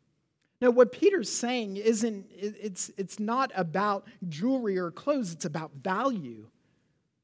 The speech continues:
Edmund Clowney, the theologian, he put it this way. He says that Peter is talking about the vastly superior value of inward beauty over and against the external. He's wanting wives and all women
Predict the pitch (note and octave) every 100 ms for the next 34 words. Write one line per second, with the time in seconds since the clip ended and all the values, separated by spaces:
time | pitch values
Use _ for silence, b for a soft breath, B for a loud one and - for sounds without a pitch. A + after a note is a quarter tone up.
0 | _ _ _ F3+ F#3 F#3 E3 G#3+ G3+ G#3
1 | F#3+ E3+ F3 E3 D3+ - G#3 G3 G3+ A3
2 | F#3+ F#3+ E3+ F#3+ G#3 F3+ B3 B3 G#3 F#3+
3 | F#3 A3 F#3+ F#3+ - - C4 A3+ - A#3
4 | A3 A#3 G#3+ G#3 G3 D#3 D3 G3+ A3+ -
5 | B3 A3 - G#3+ - A3+ A3+ A3 F#3+ D#3+
6 | F3 F#3+ F#3+ F3+ B - E3+ G#3 G#3 G#3+
7 | G#3 G#3 F3+ D3+ F3+ F3+ F3+ - B3 A#3+
8 | B3+ A#3+ G#3 F#3 G3 - - F3 - F3+
9 | - - C3+ B2 G#2+ G2+ G#2 _ _ _
10 | _ _ _ _ _ _ _ _ _ _
11 | _ _ - D#3+ G#3 G#3+ G#3+ E3 F#3 G#3+
12 | B3+ F3+ D#3 E3+ E3 D#3+ F#3+ C4+ F4+ A#3
13 | D#3 B2+ B2+ G#2